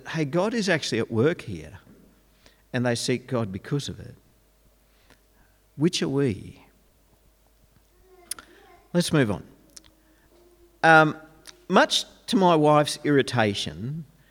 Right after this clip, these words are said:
when I give gifts, I like to give gifts that are useful rather than being decorative. Um, I think she'd far prefer something decorative than useful. But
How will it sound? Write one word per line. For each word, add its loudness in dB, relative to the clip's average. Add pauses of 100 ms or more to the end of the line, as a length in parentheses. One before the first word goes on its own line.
(280)
when 0
I 2
give 0
gifts, -2
I 2
like 2
to -10
give 0
gifts -2
that -6
are -4
useful -4 (580)
rather 2
than -4
being -2
decorative. -6 (480)
Um, -4
I -2
think -2
she'd -6
far 0
prefer -4
something -4
decorative -2
than -4
useful. 0 (600)
But 8